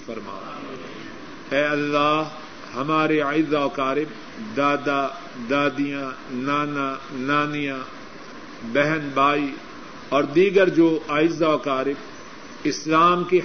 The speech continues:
حالت میں فوت ہو چکے ہیں، اے اللہ،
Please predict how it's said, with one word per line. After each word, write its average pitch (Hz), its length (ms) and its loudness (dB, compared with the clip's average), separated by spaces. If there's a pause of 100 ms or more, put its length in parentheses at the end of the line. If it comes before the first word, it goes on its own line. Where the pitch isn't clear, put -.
حالت 156 360 2
میں 147 160 -4 (100)
فوت 165 300 2
ہو 139 60 -2
چکے 165 300 -2
ہیں، 123 180 -6 (840)
اے 139 120 2
اللہ، 143 460 4